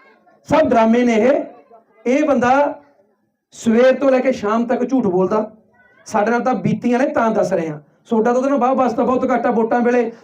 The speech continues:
ਜਿਵੇਂ ਮੈਨੂੰ ਸੁਣੀ ਜਾਂਦੇ ਹੋ, ਐਂ ਤੁਸੀਂ ਇਹਨੂੰ ਸੁਣਦੇ ਹੋਵੋਗੇ। ਮੈਂ ਤਾਂ ਹਰੇਕ ਸਟੇਜ ਤੋਂ ਕਹਿਣਾ ਕਿ ਰਾਜੇ ਆ ਬੈਠ ਮੇਰੇ ਸਾਹਮਣੇ, ਮੇਰੀਆਂ ਗੱਲਾਂ ਦਾ ਜਵਾਬ ਦੇ,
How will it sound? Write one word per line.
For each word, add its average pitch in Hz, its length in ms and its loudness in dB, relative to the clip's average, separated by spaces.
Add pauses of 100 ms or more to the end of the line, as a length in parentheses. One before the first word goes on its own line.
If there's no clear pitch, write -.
(100)
ਜਿਵੇਂ 233 180 0
ਮੈਨੂੰ 233 280 2
ਸੁਣੀ 240 200 2
ਜਾਂਦੇ 233 180 2
ਹੋ, 226 200 -2 (220)
ਐਂ 277 160 0
ਤੁਸੀਂ 220 180 -2
ਇਹਨੂੰ 247 140 0
ਸੁਣਦੇ 226 240 0
ਹੋਵੋਗੇ। 220 440 0 (360)
ਮੈਂ 247 240 2
ਤਾਂ 294 180 4
ਹਰੇਕ 320 420 4
ਸਟੇਜ 277 360 2
ਤੋਂ 285 160 4
ਕਹਿਣਾ 269 300 2 (840)
ਕਿ 254 100 4
ਰਾਜੇ 294 300 4
ਆ 285 160 6
ਬੈਠ 277 240 2
ਮੇਰੇ 285 200 4
ਸਾਹਮਣੇ, 285 520 2 (560)
ਮੇਰੀਆਂ 277 280 2
ਗੱਲਾਂ 262 240 2
ਦਾ 269 80 2
ਜਵਾਬ 254 340 2
ਦੇ, 240 180 2